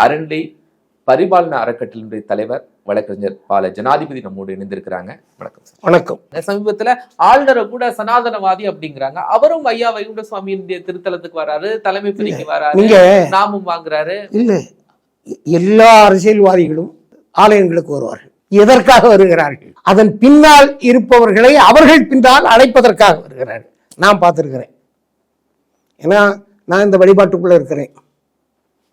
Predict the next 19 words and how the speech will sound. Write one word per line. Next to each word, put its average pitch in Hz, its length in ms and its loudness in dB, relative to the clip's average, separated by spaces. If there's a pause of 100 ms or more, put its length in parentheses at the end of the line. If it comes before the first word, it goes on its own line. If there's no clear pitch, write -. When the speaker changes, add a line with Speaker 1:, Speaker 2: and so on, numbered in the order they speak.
(280)
Speaker 2:
இந்த 175 120 2
வழிபாட்டுக்குள்ள 190 580 4
இருக்கிறேன். 196 320 0 (200)
அ-, - 120 -10 (240)
அரசியல்ல 262 640 4 (1600)
இப்ப 196 180 -6
முழுமையா 247 400 6 (140)
இல்ல, 226 180 2 (220)
இருந்திருக்கிறேன். 220 640 2
நான் 202 240 2
ஒரு 202 160 2 (120)
அரசியல்வாதியாக 226 800 4 (140)
இருந்திருக்கிறேன். 175 600 -6
என்னுடைய, - 220 -18 (460)
என்னுடைய 220 280 2 (100)
அரசியல் 247 480 4
பயணம் 220 320 0 (140)
ஆயிரத்தி 240 360 0 (120)
தொள்ளாயிரத்தி 214 540 2